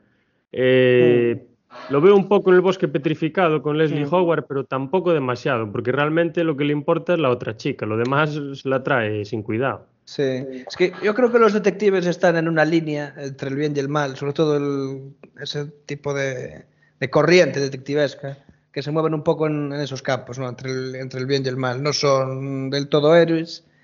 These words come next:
Speaker 3: son más antihéroes porque son imperfectos, ¿no? Porque al final si tienen que matar a alguien, pues lo matan. Si tienen que hacer o mancharse las manos, pues se, se las manchan, ¿no?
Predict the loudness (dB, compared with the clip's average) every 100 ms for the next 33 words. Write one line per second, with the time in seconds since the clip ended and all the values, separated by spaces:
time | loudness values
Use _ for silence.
0 | _ _ -2 2 2 0 -2 4 6 6
1 | 4 -2 -6 -12 -10 -10 -10 -10 0 0
2 | 0 -6 -10 -8 -8 -10 _ -16 -14 -10
3 | -8 -6 -6 -8 -8 -6 -2 -2 -2 -4
4 | -4 -2 -2 2 2 2 0 -2 -6 -14
5 | _ _ _ -2 2 4 2 0 -8 -10
6 | -14 -20 -20 _ -10 -4 0 0 0 -4
7 | -4 -2 0 0 0 0 0 2 2 -2
8 | -2 -2 0 2 2 2 2 0 -2 -4
9 | -2 -2 0 -2 -2 0 0 0 -4 -8
10 | -6 -6